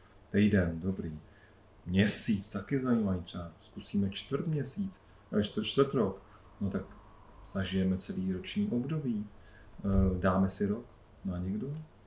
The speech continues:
ty oči zavře nevědomě na celý. Víš? No a to je jako tohle to, co říkáš. Ty seš buď to v tom čtverečku vevnitř, že si to jako vědomě, teda já si to chápu,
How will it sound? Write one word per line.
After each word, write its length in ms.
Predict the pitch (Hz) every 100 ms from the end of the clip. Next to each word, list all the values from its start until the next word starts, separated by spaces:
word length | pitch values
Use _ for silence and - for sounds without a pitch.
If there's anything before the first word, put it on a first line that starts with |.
| - - - -
ty 120 | -
oči 220 | 202 196 208
zavře 260 | 190 190
nevědomě 460 | 190 190 190 196 196
na 100 | 190
celý. 220 | - - - - - - - - - - - - - - - - - - - -
Víš? 260 | 170 - - - - - - - -
No 140 | 151 226
a 40 | 190
to 60 |
je 100 | 143
jako 240 | 139 - 143 - -
tohle 160 | 131
to, 140 | 131 139
co 160 | -
říkáš. 340 | 147 - 110 98 - - - -
Ty 100 | -
seš 220 | - 123
buď 180 | 113 117
to 100 | 131
v 60 | 123
tom 200 | 135 123
čtverečku 520 | - 120 123 - -
vevnitř, 500 | 85 80 95 190 - - - - - - - -
že 100 | 101
si 140 | 101 123
to 80 | 135
jako 260 | 135 123
vědomě, 720 | 95 208 220 208 208 202 202
teda 160 | 226 233
já 60 | 226
si 140 | -
to 60 | -
chápu, 520 | - 92 - 135 175